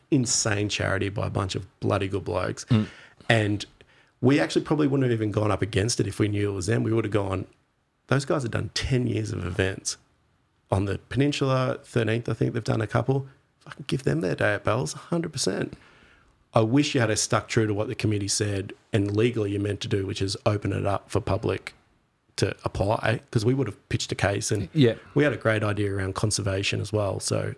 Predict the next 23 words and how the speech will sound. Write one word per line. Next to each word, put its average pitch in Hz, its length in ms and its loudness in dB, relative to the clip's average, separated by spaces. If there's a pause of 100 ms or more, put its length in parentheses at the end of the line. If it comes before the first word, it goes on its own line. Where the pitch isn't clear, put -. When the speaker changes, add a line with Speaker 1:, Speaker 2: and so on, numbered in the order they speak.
Speaker 1:
it 123 120 0
wasn't 107 300 2
just 95 180 0
a 95 160 -4 (220)
truck - 240 0
ball 107 140 2
riders 107 300 -2
event. 98 300 -4 (1700)
And 139 180 8
then 147 420 6
the 123 120 6
next 135 260 4
time 123 300 6
it - 80 -4
was 101 280 2
that 101 220 2 (300)
they 117 140 4
can't 113 280 4
spare 101 240 0
a 98 80 0
day. 95 320 2
And 107 160 2
then 110 240 0